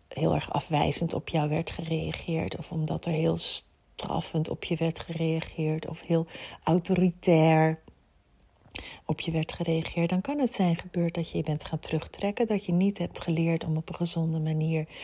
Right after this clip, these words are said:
die relatie af te ga-, aan te gaan vanuit je zijn. Het kan ook zijn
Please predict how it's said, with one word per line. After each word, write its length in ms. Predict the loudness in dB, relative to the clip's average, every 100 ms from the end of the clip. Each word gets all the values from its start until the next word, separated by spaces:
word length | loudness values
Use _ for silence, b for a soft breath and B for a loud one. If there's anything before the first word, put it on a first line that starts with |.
| B B B
die 140 | 4
relatie 600 | 6 6 4 2 -2 -4
af 160 | -4 -6
te 100 | -10
ga-, 360 | -12 -14 -8
aan 160 | -2 -2
te 100 | -2
gaan 320 | -2 -2 -4 B B B B
vanuit 540 | -4 0 2 2 2 0
je 100 | 0
zijn. 680 | 4 4 4 4 2 -2 -12 B B B B B B B B _ _ _ _ _ _ _ _ _ _ -20 b b b b b -20 _ _ _ -20 -16
Het 160 | -10 2
kan 260 | 4 4
ook 240 | 4 4 2
zijn 360 | 2 4 2